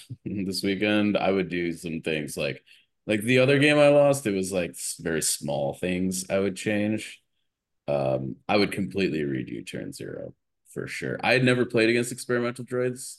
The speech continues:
like, in, like, a super competitive setting, and, like, I think if I had had Yoda, it would have <laughs> been a very different game instead of a very immobile Jyn list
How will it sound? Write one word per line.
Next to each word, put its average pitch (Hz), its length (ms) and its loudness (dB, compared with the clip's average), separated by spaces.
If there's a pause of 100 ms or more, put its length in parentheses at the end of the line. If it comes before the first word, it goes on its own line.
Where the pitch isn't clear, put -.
(160)
like, 82 420 -6 (440)
in, 85 160 -2
like, 78 260 -2
a 65 460 0 (580)
super 92 600 -2
competitive 87 640 -2
setting, 90 540 0
and, 73 160 -6
like, 69 160 -6
I 78 100 -4
think 110 200 0
if 107 120 -2
I 107 120 4
had 101 160 4
had 98 220 4
Yoda, 92 520 2
it 82 60 -4
would 92 200 -2
have - 80 -4
<laughs> - 0 -
been 135 140 4
a - 20 -8
very 104 240 -2
different 101 440 -6
game 104 480 0
instead 95 400 -2
of 92 160 -4
a 87 100 -8
very 90 500 -2
immobile 95 960 -2
Jyn 98 600 -6
list 104 560 -6